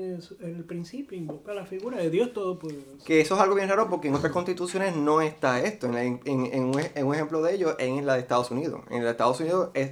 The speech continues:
Speaker 1: En,
Speaker 2: es
Speaker 1: en donde sí se invoca la figura de Dios en, en la
Speaker 2: Declaración
Speaker 1: Declaración
Speaker 2: de
Speaker 1: de
Speaker 2: Independencia,
Speaker 1: Independencia.
Speaker 2: pero en la Constitución en sí se establece desde el principio y, y una, una constitución laica, claro.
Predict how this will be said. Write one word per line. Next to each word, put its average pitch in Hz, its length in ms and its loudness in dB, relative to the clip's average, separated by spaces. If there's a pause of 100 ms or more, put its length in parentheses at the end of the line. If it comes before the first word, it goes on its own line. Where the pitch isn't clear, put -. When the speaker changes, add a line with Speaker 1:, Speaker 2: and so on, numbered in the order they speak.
Speaker 1:
En, 185 120 4
Speaker 2:
es - 120 0
Speaker 1:
en 196 120 0
donde 190 300 0
sí 247 160 -4 (120)
se 262 140 -6
invoca 240 320 -2
la 220 100 -4
figura 185 320 -4
de 196 160 -4
Dios 202 200 -4
en, 190 240 -8
en 185 120 -8
la 175 120 -8
Speaker 2:
Declaración 160 140 -6
Speaker 1:
Declaración 127 400 2
Speaker 2:
de 139 60 4
Speaker 1:
de - 20 -
Speaker 2:
Independencia, 151 360 4
Speaker 1:
Independencia. 151 300 0
Speaker 2:
pero 131 120 4
en 131 40 4
la 135 100 2
Constitución 139 560 -2
en 208 160 0
sí 214 320 -4 (400)
se - 120 -2
establece 131 280 4
desde 170 120 -2
el 165 40 -2
principio 180 500 0
y, 123 60 0 (240)
y 117 380 -6 (120)
una, 139 220 0
una 147 160 -2
constitución 180 560 -2
laica, 127 340 2
claro. 143 520 8